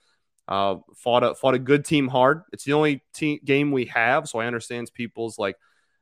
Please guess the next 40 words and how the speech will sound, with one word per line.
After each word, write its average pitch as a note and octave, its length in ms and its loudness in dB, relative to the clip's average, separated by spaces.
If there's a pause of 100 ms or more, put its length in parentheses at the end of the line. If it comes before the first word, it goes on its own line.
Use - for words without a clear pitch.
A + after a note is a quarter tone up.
(140)
uh, G2+ 240 0
reaction G#2+ 640 -2
or G#2+ 80 -4
maybe G2+ 220 -4
overreaction G#2+ 880 -4
to, F#2+ 260 -6 (340)
you A2+ 80 -8
know, G#2 220 -2 (200)
get - 220 -6
starting A2+ 320 -2
off G#2+ 220 -4
oh G#2+ 140 -2
and G#2 120 -6
one G#2 160 -4
again. A2+ 360 -4
But, F#2+ 220 -4 (300)
uh, E2+ 120 -8
that's A2+ 240 -4
a, A#2 80 -2
that's A2+ 180 -6
a A2+ 60 -6
darn A2+ 420 -2
good A2 240 -2
team G2 240 -10
in F2+ 80 -10
Philly. E2 400 -8 (160)
So F2+ 460 -10
we'll, G2+ 240 -4
we'll G#2 100 -4
see B2 160 -4
what A#2+ 100 0
happens A#2+ 280 2
the A#2+ 60 -2
rest A2+ 180 0
of - 40 -18
the A2 80 -10
season. F2 460 -8
But F2 160 -4
I'm, E2+ 320 -6
I'm, G2+ 300 -10